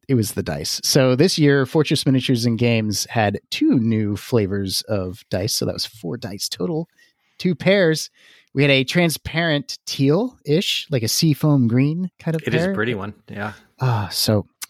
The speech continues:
Speaker 1: mm, chef's kiss. And the blue and black, uh, marbled Fortress Miniatures and Games dice. And I was able to get in pretty early in the prize line and snatch some Thunderhead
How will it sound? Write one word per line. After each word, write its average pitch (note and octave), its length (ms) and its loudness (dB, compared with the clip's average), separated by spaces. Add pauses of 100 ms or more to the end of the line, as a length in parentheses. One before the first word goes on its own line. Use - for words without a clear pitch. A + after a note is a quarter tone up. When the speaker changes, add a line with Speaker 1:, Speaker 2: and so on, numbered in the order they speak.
(400)
Speaker 1:
mm, D3+ 240 2 (100)
chef's - 240 -2
kiss. B2 220 0 (400)
And C#3 320 4
the B2+ 140 4
blue D3 240 2
and C3+ 100 0
black, A#2+ 420 -2 (140)
uh, G2+ 140 -4
marbled F#2+ 560 -6 (360)
Fortress - 400 -6
Miniatures G2 380 -6
and G2+ 100 -6
Games F#2+ 300 -8
dice. G#2 320 -10 (160)
And C#3 680 4 (920)
I B2 400 2
was A#2 300 -2
able B2+ 320 0
to C3 160 -4
get B2 160 2
in A#2 220 2
pretty A3+ 280 0
early C3+ 300 2
in A#2+ 100 2
the B2 60 0
prize D3 400 -2
line A#2+ 280 2
and A#2 240 0
snatch A#2+ 400 -2
some A2 280 -2
Thunderhead A#2+ 640 -2